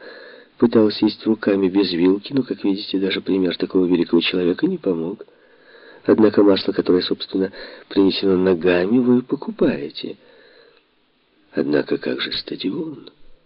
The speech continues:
Вот вас обвиняют в том, что вы хотите взорвать пролетарский стадион.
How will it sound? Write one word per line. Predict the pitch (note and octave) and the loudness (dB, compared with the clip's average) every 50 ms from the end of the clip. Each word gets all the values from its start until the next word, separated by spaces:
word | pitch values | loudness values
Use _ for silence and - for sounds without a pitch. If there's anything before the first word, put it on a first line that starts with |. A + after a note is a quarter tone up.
| _ _ _ - - - _ _ _ _ _ - _ _ _ - - _ _ _ _ _ _ _ - - - _ _ _ _ - - | _ _ _ -20 -20 -20 _ _ _ _ _ -20 _ _ _ -20 -20 _ _ _ _ _ _ _ -20 -20 -20 _ _ _ _ -14 -2
Вот | - A#2+ D3 C#3 | 0 0 2 4
вас | - C#3+ C#3 - - - - - - _ _ - | 2 2 2 0 -6 -10 -14 -18 -20 _ _ -2
обвиняют | - A2 A2 A#2 A#2 A#2+ A#2+ A#2 A2+ - | -2 -2 2 4 4 6 6 4 2 0
в | - - | -4 -4
том, | - E3+ F3+ E3+ - _ _ _ _ _ _ _ _ _ _ _ _ _ _ _ _ | -2 -2 -2 -2 -6 _ _ _ _ _ _ _ _ _ _ _ _ _ _ _ _
что | - - - B2 | -16 0 2 4
вы | C#3 D#3 | 4 4
хотите | - - G#2+ - A2+ A2+ - G#2 | 4 2 2 2 2 0 0 -2
взорвать | G2 - - E2 E2 G#2+ C3 C3+ - - - _ | -2 0 -2 0 2 2 0 0 -2 -10 -16 _
пролетарский | - - F2+ - - - - - A#3+ C4 - - - - - - | -4 -4 -2 -2 -4 -4 0 0 0 0 0 -6 -8 -4 -4 -4
стадион. | - - - - - - E2 D#2+ - - - | -4 -6 -12 -10 -8 -8 -6 -6 -8 -12 -14